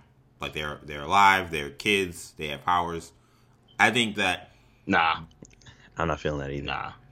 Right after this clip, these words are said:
Speaker 3: That's
Speaker 1: You
Speaker 3: what
Speaker 1: guys
Speaker 3: I'm
Speaker 1: are not feeling that? Okay, now explain to, so let me at least
Speaker 2: We'll
Speaker 1: get
Speaker 2: do
Speaker 1: over,
Speaker 2: our
Speaker 1: get,
Speaker 2: future.
Speaker 3: Yes,
Speaker 1: let me get over why I think that
Speaker 2: Unless
Speaker 1: that
Speaker 2: they're in
Speaker 1: makes
Speaker 2: the
Speaker 1: sense
Speaker 2: prime.
Speaker 1: to do that.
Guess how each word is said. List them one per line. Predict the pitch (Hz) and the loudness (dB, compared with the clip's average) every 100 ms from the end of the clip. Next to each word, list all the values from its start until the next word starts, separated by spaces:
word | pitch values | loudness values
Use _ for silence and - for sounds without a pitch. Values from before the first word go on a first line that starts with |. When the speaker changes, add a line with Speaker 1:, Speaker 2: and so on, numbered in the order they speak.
| - - | -20 -4
Speaker 3:
That's | - | 0
Speaker 1:
You | 131 | 6
Speaker 3:
what | 156 | 8
Speaker 1:
guys | 139 | 8
Speaker 3:
I'm | 123 | 8
Speaker 1:
are | |
not | 104 127 - | 6 4 4
feeling | 117 123 139 | -2 0 2
that? | 139 120 | 2 4
Okay, | 117 | 4
now | 98 92 | 4 4
explain | 92 131 131 | 2 2 2
to, | 131 117 | 2 -4
so | - 117 104 | 0 2 2
let | 117 | 2
me | 127 117 - | 2 2 0
at | |
least | 98 107 | 0 2
Speaker 2:
We'll | 101 | 2
Speaker 1:
get | 90 | 2
Speaker 2:
do | |
Speaker 1:
over, | 87 87 | 2 0
Speaker 2:
our | 87 | -2
Speaker 1:
get, | 101 - | -4 -14
Speaker 2:
future. | 82 80 - - _ - | -16 -14 -18 -20 _ -2
Speaker 3:
Yes, | 80 73 78 | 0 2 2
Speaker 1:
let | 117 160 | 4 6
me | |
get | 143 143 | 8 8
over | 127 127 | 8 4
why | 107 104 107 104 | 6 10 12 12
I | 92 | 8
think | 92 101 | 4 0
that | 92 | 0
Speaker 2:
Unless | 104 147 | 4 6
Speaker 1:
that | |
Speaker 2:
they're | 147 | 6
in | 120 | 4
Speaker 1:
makes | 101 | 0
Speaker 2:
the | 87 | 0
Speaker 1:
sense | 92 | -2
Speaker 2:
prime. | 127 95 | 0 -2
Speaker 1:
to | |
do | 76 | -4
that. | - | -8